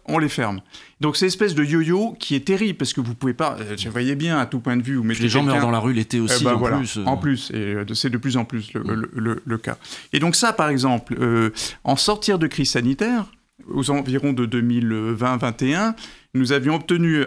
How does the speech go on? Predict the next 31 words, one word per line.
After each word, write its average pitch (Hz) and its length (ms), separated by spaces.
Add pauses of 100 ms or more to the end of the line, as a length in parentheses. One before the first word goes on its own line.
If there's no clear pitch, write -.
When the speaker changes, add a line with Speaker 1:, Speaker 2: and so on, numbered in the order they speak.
(100)
Speaker 1:
euh, 113 140
de 120 260
discuter 170 520
avec 147 120
le 135 120
gouvernement, 123 640
d'abord 147 240
que - 80
le 131 60
gouvernement 127 480
avait 113 180
accepté 131 520
de 117 100
maintenir 190 520
les 147 120
places 139 200
d'hébergement 113 440
d'urgence 110 460
au 110 60
niveau 135 280
qu'elles 120 300
avaient 107 200
atteintes, - 400 (520)
et 156 100
d'engager 175 400
une 147 100
discussion 180 540
que 135 100
nous 160 200
nous 165 100
demandions 131 640